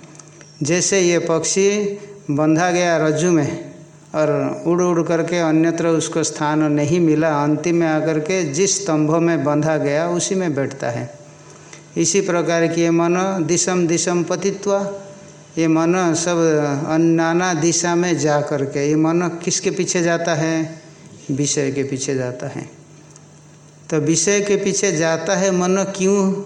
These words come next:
कहते हैं कि शांति मिलेगा, आनंद मिलेगा, किंतु वास्तविक मिलता नहीं। नहीं मिलने से कहते हैं अन्यत्र आयतनम अलब्ध्वा, उसको अन्यत्र शांति विश्राम मिलता ही नहीं।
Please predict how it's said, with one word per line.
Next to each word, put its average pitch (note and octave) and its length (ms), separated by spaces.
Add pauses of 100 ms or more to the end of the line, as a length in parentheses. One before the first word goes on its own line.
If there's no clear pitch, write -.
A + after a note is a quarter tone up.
(320)
कहते F#3 240
हैं F#3+ 100
कि F#3+ 120
शांति E3+ 500
मिलेगा, E3+ 480
आनंद D#3 400
मिलेगा, C3+ 600 (520)
किंतु F3 200
वास्तविक F#3+ 840 (280)
मिलता F#3 300
नहीं। B2+ 280 (1120)
नहीं E3 340
मिलने F#3 420
से G#3 300
कहते F#3+ 280
हैं E3+ 60
अन्यत्र F3 520
आयतनम E3 800
अलब्ध्वा, D3+ 960
उसको D#3 240
अन्यत्र E3+ 640
शांति D#3 500
विश्राम D#3 600
मिलता D3+ 420
ही F#3+ 140
नहीं। C3 300